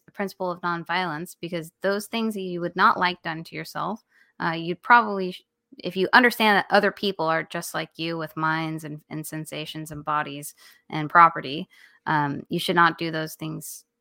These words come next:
to other people for the reason that you don't want them done to yourself. Um, that's, that's a great way to build a, a, a, a peaceful and cooperative society where people can trade freely and talk and trade ideas. Um,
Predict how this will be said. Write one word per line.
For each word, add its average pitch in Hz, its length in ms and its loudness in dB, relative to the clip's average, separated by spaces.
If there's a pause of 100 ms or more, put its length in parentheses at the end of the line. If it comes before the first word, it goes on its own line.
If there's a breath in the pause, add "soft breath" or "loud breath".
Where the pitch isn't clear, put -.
to - 180 -4
other 147 160 -2
people 175 520 -4
for 277 260 10
the 220 100 6
reason 196 400 2
that 170 160 0
you 170 100 -2
don't 156 280 -2
want 160 160 -8
them 151 140 -6
done 147 180 -8
to 143 80 -10
yourself. 156 380 -6 (420 soft breath)
Um, 160 240 2
that's, - 640 -10 (200)
that's 185 220 -2
a 165 260 -4
great 262 240 6
way 269 160 8
to 254 80 4
build 226 380 4
a, 180 520 0 (180)
a, 160 320 -4 (760)
a, 165 280 -4
a 170 140 -4
peaceful 262 680 2 (140)
and 196 140 -4
cooperative 214 580 8
society 180 720 -2 (280)
where 180 120 -8
people 185 220 -2
can 170 160 -8
trade 196 420 -2
freely 190 300 0
and 175 160 -6
talk 175 320 2
and 165 180 -12
trade 170 320 -6
ideas. 170 800 -6 (380 soft breath)
Um, 156 520 -10